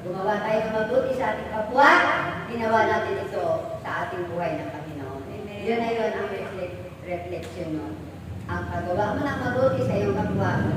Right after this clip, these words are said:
Speaker 1: ay tunay sa Diyos mo. Amen? Palakpakan po natin ang ating Diyos sa Panginoon. At dumako na po tayo sa pa-, sa panalangin. Papuri. Sa unang pamahayagan, sa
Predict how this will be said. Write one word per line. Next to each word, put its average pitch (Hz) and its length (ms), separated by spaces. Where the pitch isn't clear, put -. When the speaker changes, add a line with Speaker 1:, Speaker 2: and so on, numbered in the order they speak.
Speaker 1:
ay - 100
tunay 208 420
sa - 160
Diyos - 320
mo. - 240
Amen? 196 380
Palakpakan 269 480
po 269 140
natin 269 260
ang 262 140
ating - 260
Diyos 233 220
sa 220 160
Panginoon. 220 560
At - 160
dumako 285 400
na 277 160
po 269 140
tayo 262 340
sa - 220
pa-, 233 280
sa 220 60
panalangin. 220 680
Papuri. 277 440
Sa 208 80
unang 233 240
pamahayagan, 208 840
sa - 80